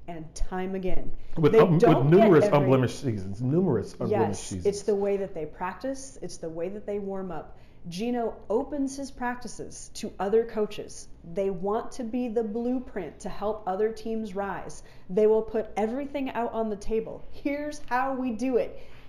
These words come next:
Speaker 1: Here's the play that we run.
Speaker 2: <laughs>
Speaker 1: I'm gonna tell you what it is, and we're gonna execute it in a way that your defense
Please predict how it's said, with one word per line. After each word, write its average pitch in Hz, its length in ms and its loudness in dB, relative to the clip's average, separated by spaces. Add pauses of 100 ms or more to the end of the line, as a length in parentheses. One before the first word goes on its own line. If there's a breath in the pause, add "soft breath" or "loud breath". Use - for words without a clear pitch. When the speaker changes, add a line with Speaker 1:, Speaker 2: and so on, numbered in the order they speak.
Speaker 1:
Here's 370 520 -2
the 320 120 0
play 339 440 2
that 247 220 0
we 302 140 2
run. 330 760 2 (100)
Speaker 2:
<laughs> - 80 -10
Speaker 1:
I'm 254 80 0
gonna 269 180 0
tell 294 200 -2
you 254 140 0
what 226 260 2
it 330 140 0
is, 359 360 -4 (400 soft breath)
and 214 160 -4
we're 233 140 6
gonna 214 200 -2 (180)
execute 269 480 -8
it 269 100 -6
in 240 100 -4
a 226 60 -2
way 220 200 0
that - 120 -4
your 180 140 -8
defense 220 500 -10